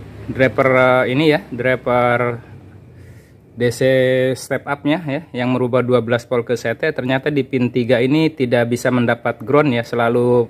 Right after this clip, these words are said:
posisi off. I C ini selalu posisi off jadinya ya, sob. Solusinya mudah saja, tinggal di jumper pin tiga ke ground, ke min dua belas volt ya.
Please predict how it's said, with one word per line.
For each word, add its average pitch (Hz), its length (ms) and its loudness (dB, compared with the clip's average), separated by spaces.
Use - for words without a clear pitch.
posisi 117 800 -4
off. 156 80 2
I 131 160 4
C 143 160 2
ini 170 80 4
selalu 147 400 4
posisi 147 400 0
off 165 160 2
jadinya 143 320 4
ya, 123 160 0
sob. 123 240 -2
Solusinya 165 480 4
mudah 160 240 4
saja, 151 320 0
tinggal 139 240 4
di 135 160 0
jumper 135 400 2
pin 135 240 0
tiga 135 400 2
ke 156 400 0
ground, 127 400 -2
ke 131 80 0
min 151 320 4
dua 127 160 2
belas 127 240 0
volt 123 240 0
ya. 107 100 -8